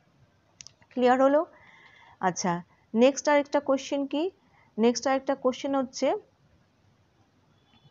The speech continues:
একটি গেটওয়ালা লোহার রেলিংয়ের মধ্যে আশুদের বাড়ির ড্যাশ। এই লাইনটা তুলে দিচ্ছে, এটা আট নম্বর পাতাতে আছে। আশুদের বাড়ির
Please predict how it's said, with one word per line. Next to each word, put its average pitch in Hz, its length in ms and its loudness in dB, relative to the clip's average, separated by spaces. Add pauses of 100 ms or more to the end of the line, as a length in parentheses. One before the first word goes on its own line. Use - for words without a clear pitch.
(1500)
একটি 262 400 0
গেটওয়ালা 269 800 2
লোহার 240 540 2
রেলিংয়ের 240 560 0
মধ্যে 226 560 0
আশুদের 233 600 -2
বাড়ির 202 540 2 (400)
ড্যাশ। 165 580 0 (1200)
এই 220 120 2
লাইনটা 240 300 2
তুলে 226 200 0
দিচ্ছে, 180 400 -4
এটা 208 180 2
আট 202 160 -2
নম্বর 240 200 0
পাতাতে 226 380 -4
আছে। 165 380 -6 (520)
আশুদের 247 540 0
বাড়ির 220 400 2